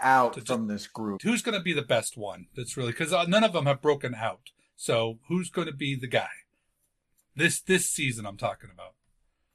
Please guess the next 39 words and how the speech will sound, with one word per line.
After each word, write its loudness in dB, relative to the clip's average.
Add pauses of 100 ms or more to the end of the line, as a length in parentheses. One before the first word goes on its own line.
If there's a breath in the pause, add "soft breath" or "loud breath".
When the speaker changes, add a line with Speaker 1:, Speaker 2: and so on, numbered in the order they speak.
(960)
Speaker 1:
I 8
think 2
it's -4
Ferguson. -10 (300)
I -2
think -8
it's -8
Ferguson. -10 (180)
Uh, -8 (100)
and -6
I, -6 (220)
uh, -10 (280)
a, -6
a -8
couple -4
of 0
reasons. -6
I -2
think -8
that -4 (100)
l-, -8 (180)
learning 2
how 4
to 4
handle -2
the -4
rigors -2 (220)
of -4 (440)
the, -8 (220)
uh, -6
N-, -4
N -2
F -2
L 2
inline 0
blocking -2
is -4
something -4
that -6